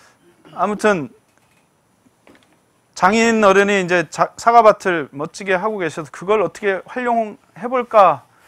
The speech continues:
이제 목적의식을 가지고, 어, 접근을 한 거죠. 그래서 프랑스도 그렇고, 그 다음에 독일 같은 경우는 프랑크푸르트 쪽에 사과로 만든 술들이 꽤 있어요. 캐나다도 퀘벡 지역에,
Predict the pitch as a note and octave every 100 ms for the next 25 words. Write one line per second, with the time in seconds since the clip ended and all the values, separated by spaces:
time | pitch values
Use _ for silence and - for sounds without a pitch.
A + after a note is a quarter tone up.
0 | _ - _ - C3+ D3 C3+ E3 - A#3
1 | G#3+ F3+ G3+ G3+ C#3+ C#3+ D3+ F3 G3+ G#3+
2 | _ _ _ F4+ D#4 C3 B2 A#2+ A#2+ -
3 | _ _ _ _ _ E3+ - G3+ F3 G#3
4 | F3+ A#2+ - _ _ _ _ _ _ _
5 | _ _ - F3+ F#3+ E3+ C3+ D#4 _ _
6 | _ _ _ _ _ _ _ - A3+ -
7 | G3+ F3 D3+ - G3+ F3 D#3 D#3 C#3+ E3+
8 | G#3+ G#3+ G3+ F#3+ E3+ D3+ C#3+ - - A#3
9 | A3+ - G3+ F#3+ F3+ - D3+ D3 - G#3+
10 | A3+ F3+ C3 B2 A#2+ A#2 C3 - A#2+ G#2+
11 | G#2 _ _ _ - D#3 - G#2+ G2 _
12 | _ _ _ _ G#3 G#3 F3 D3+ D#3 G#3+
13 | G#3+ - - D3 B2 D#3